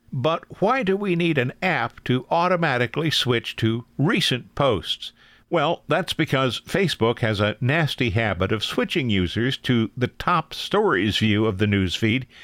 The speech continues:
even when the user repeatedly switches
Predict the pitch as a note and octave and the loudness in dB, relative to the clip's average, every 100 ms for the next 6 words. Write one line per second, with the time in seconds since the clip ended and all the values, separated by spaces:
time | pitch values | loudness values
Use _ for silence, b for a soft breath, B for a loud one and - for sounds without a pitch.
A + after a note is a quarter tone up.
0 | B B - A3+ A3+ B2+ G2 G#2+ - C#3+ | B B -4 0 2 2 0 -2 0 0
1 | C#3 C#3+ F3 D#3+ C#3 D3 C#3 C#3 F#3 F3 | 0 0 0 2 0 -2 -6 -2 -2 0
2 | A3+ A3 E3 A2 A2+ G#2 - A2+ - B2 | -2 0 0 0 0 0 0 0 0 -2
3 | C3 | -4